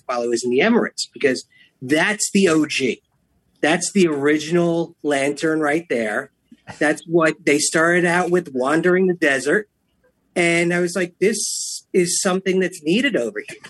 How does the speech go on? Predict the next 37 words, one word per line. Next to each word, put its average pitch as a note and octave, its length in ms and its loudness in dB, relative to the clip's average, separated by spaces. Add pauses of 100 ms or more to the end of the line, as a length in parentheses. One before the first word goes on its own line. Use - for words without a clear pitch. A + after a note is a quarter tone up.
(120)
you C#3 80 2
know? F3+ 380 0 (800)
Something F#3 340 2
with G3 140 4
a G3+ 60 4
little G3+ 240 4
flair, D3+ 420 0
something D#3+ 280 -4
with F#3 120 4
a - 20 4
little G#3 240 4
shadow." C3+ 720 -2 (500)
Um, D3+ 380 0 (500)
and E3+ 220 2
so F3 160 0
I F3 60 2
decided E3+ 400 -2
to F3 100 2
explore G3 400 0
that. A#2 180 -8 (100)
And B2+ 120 -16
so D#3 100 -8
that's D3+ 240 -4
where D#3+ 120 0
I D3 60 2
started D3 520 -2
getting C3+ 280 -2
into, B2+ 460 -2
uh, A#2+ 200 -2 (380)
the C#3 80 2
nut-, C#3+ 260 -2 (100)
nuts D#3+ 240 2
and C#3 120 0
bolts B2+ 200 -4
of G2+ 80 -10
the A2 60 -10
plan. B2+ 300 -4